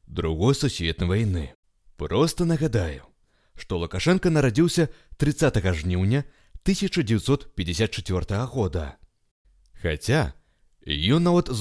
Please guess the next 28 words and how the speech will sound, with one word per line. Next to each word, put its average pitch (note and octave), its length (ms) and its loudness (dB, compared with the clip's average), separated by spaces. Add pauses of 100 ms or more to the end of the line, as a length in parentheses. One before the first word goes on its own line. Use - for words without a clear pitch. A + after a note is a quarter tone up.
уласнай C3+ 400 4
даты F#2+ 240 4
нараджэння G#2 640 0 (240)
не D3+ 240 4
можа C#3+ 400 2
ніяк A2+ 320 4
вызначыцца, A2+ 800 -2 (400)
што - 320 0
тут G3 240 0
ужо D3+ 160 4
казаць B2+ 400 4
пра G2 160 2
іншых F2 400 -2
людзей. F#2+ 480 -4 (480)
Але F#2 400 2
тым F#3 240 2
не D#3 160 2
менш, C#3 480 0 (400)
ён A#2+ 360 2
неахвотна E3 560 2
закранае C3 440 0
тэму F#2 300 0
бацькоўства. F#2+ 840 -2 (640)
І B2 120 4
нават D3+ 420 4
уласнае D3 600 4
яго A#2+ 180 2
прозвішча G#2+ 680 0